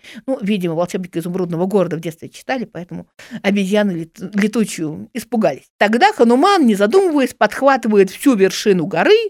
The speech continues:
и, э, есть прекрасные индийские изображения, где Хануман летит с этой вершины горы, жутко напоминая мне официанта с подносом. Соответственно, приносит, траву находят, Лакшману возвращают к жизни, но Кумбхакарну тем временем,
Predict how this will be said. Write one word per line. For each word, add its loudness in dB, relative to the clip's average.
и, 2
э, 2
есть -2
прекрасные 0
индийские -4
изображения, 0
где -2
Хануман -2
летит -4
с -4
этой -4
вершины -6
горы, -2
жутко -6
напоминая -4
мне -6
официанта -8
с -20
подносом. -10
Соответственно, -6
приносит, 2
траву -2
находят, 0
Лакшману -2
возвращают -8
к -8
жизни, -2
но -4
Кумбхакарну -6
тем -10
временем, -8